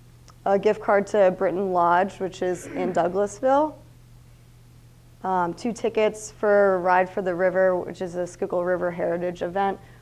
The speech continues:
on the twenty-fourth, and a gift card to Saucony Creek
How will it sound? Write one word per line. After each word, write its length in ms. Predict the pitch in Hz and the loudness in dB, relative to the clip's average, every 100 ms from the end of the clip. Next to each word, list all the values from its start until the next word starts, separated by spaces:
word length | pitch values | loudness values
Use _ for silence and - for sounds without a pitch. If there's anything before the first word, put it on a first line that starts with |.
| - - | -14 -8
on 120 | 190 | -6
the 100 | 185 | -6
twenty-fourth, 1000 | - 196 185 - 214 233 277 294 - - - - - - - - | -6 -4 -4 -4 -2 0 0 -2 -10 -20 -20 -20 -20 -20 -20 -10
and 680 | 202 202 196 190 196 196 - - - - - | -2 0 2 0 -2 -4 -12 -20 -20 -16 0
a 200 | 185 180 | 2 4
gift 220 | 196 214 | 2 -2
card 260 | - 208 202 | 0 0 0
to 200 | 196 185 | -2 -4
Saucony 580 | 180 175 175 185 175 - | -2 -2 0 -2 -8 -6
Creek 240 | 185 175 | -6 -6